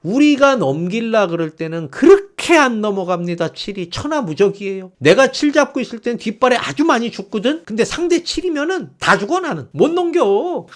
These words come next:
아, 느낌이 쎄해요. 뱅커 한 장을 딱 받아옵니다.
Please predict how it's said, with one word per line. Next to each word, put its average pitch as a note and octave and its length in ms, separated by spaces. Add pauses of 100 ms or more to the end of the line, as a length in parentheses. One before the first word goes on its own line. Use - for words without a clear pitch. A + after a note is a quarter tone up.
(200)
아, D3 40
느낌이 C3+ 380
쎄해요. C#3 580 (280)
뱅커 B2 440
한 C3+ 220
장을 D3+ 540
딱 G#2+ 200
받아옵니다. F#2+ 760